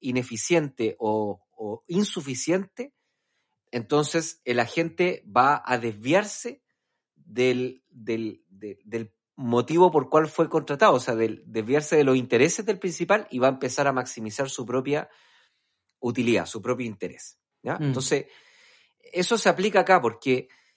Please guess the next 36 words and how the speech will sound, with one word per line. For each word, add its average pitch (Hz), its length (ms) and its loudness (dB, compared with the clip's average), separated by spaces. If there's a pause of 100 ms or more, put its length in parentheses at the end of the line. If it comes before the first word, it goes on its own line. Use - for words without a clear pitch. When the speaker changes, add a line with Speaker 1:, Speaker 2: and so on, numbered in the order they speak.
(340)
Speaker 1:
efectivamente 190 720 4
las 156 180 4
empresas, 151 380 0
y 123 40 -2
no 143 80 -4
solamente 180 400 0
las 165 120 4
empresas 143 300 -6
abiertas 156 280 2
en 131 60 0
bolsa, 202 240 2
sino 123 240 -2
que 117 240 0
las 98 200 -2
empresas 147 440 -2
en 135 100 -6
general, 120 520 -4 (720)
eh, 120 320 -2
nacen 214 640 0 (100)
producto 147 440 2
del 151 140 6
esfuerzo 156 380 2
de 147 40 -4
sus 143 180 0
emprendedores, 127 640 2
de 107 80 -2
los 107 160 -4
dueños, 110 400 2
¿cierto? - 400 -14 (380)
Pero 117 180 -4
cuando 127 220 0
las 139 140 4
empresas 180 340 0
empiezan 202 360 -2
a 196 80 2
crecer, 127 480 -4